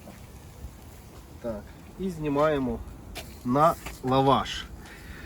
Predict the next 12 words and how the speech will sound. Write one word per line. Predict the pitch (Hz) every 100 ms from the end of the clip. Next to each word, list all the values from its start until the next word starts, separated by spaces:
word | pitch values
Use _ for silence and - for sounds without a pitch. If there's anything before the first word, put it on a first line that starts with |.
| - -
Потім | 147 160 156 139
цей | - 147
лаваш | 139 127 143 175 -
пропитується | - 127 120 151 151 131 120 113 - 113 113 - - - - - - - - - -
соком | 139 127 123 117
м'яса. | 127 156 - 113
Шашлик | 120 - 143 139
уже | 123 117
готовий, | 117 - 131 151
дивіться. | 120 117 127 - 156 - - - - - - - - - - - - - - -
Повністю | 120 120 120 - 117
всередині | 107 120 120 110 117 113